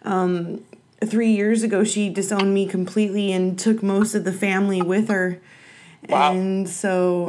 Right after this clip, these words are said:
Speaker 1: um,
Speaker 2: It's tough, man. Like,
Speaker 1: it
Speaker 2: it's
Speaker 1: sucks.
Speaker 2: shitty. <laughs> It's,
Speaker 1: Yeah.
Speaker 2: it's definitely, um, I
Speaker 1: Yeah.
Speaker 2: think,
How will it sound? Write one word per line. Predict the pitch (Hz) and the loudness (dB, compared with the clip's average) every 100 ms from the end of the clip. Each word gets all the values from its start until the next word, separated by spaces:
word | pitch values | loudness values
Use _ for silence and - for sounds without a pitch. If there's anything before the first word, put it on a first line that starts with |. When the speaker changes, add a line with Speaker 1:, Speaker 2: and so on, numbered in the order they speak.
| - | -4
Speaker 1:
um, | 185 180 180 175 170 170 165 - - _ - | -4 -4 -4 -4 -6 -8 -12 -20 -20 _ -4
Speaker 2:
It's | - - | -4 -4
tough, | - 196 196 | -2 -2 -2
man. | 160 151 156 | -4 -4 -4
Like, | 165 165 | -6 -4
Speaker 1:
it | 180 | -4
Speaker 2:
it's | 175 | -2
Speaker 1:
sucks. | - 190 214 220 - - _ _ _ - | -2 0 0 0 -6 -10 _ _ _ -6
Speaker 2:
shitty. | 170 165 - - | -2 -4 -2 -2
<laughs> | |
It's, | 262 - 202 202 202 | -2 -2 -2 -2 -4
Speaker 1:
Yeah. | 185 180 | -2 -2
Speaker 2:
it's | 180 | 0
definitely, | 175 175 - - _ _ _ | -2 -4 -12 -16 _ _ _
um, | 143 139 151 _ _ - | -4 -4 -8 _ _ -2
I | |
Speaker 1:
Yeah. | 202 | 0
Speaker 2:
think, | 185 | -2